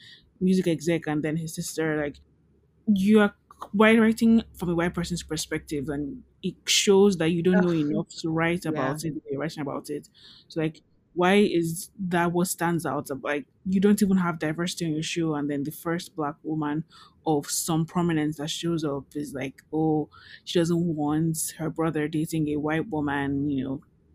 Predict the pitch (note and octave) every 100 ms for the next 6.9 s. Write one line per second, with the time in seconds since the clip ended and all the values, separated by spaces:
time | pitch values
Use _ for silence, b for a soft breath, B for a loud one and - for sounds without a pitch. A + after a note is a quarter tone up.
0 | - D#3 D3 E3 D#3 D#3 D#3 D#3+ - -
1 | b b b b _ _ _ _ _ _
2 | _ _ _ G#3+ F#3+ F#3 D#3+ D#3+ D#3 E3
3 | D3+ D3+ C#3+ D3 F3 D#3 C#3+ C#3 D3 E3
4 | D#3+ A#2 D#3 D#3+ F3 E3 E3+ F3+ E3+ -
5 | E3 E3+ E3 D3 E3 D#3+ D#3 D#3+ - E3+
6 | D#3+ D#3+ D3 D#3+ - C#3 C#3 C#3+